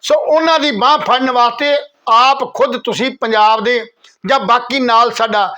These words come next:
ਹਰਿਆਣਾ ਆ, ਸਾਡਾ ਉਹ, ਅਹ, ਜਿਹੜਾ ਹਿਮਾਚਲ ਹੈ ਜਾਂ ਸਾਡਾ ਜਿਹੜਾ ਉੱਤਰਾਖੰਡ ਹੈ, ਜਿਹੜੇ ਪ੍ਰਭਾਵਿਤ ਏਰੀਏ ਨੇ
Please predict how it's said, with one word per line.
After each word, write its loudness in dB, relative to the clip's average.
ਹਰਿਆਣਾ 0
ਆ, -2
ਸਾਡਾ 2
ਉਹ, 0
ਅਹ, 0
ਜਿਹੜਾ 2
ਹਿਮਾਚਲ 0
ਹੈ 0
ਜਾਂ 4
ਸਾਡਾ 0
ਜਿਹੜਾ 0
ਉੱਤਰਾਖੰਡ 0
ਹੈ, -4
ਜਿਹੜੇ -2
ਪ੍ਰਭਾਵਿਤ 2
ਏਰੀਏ 0
ਨੇ -10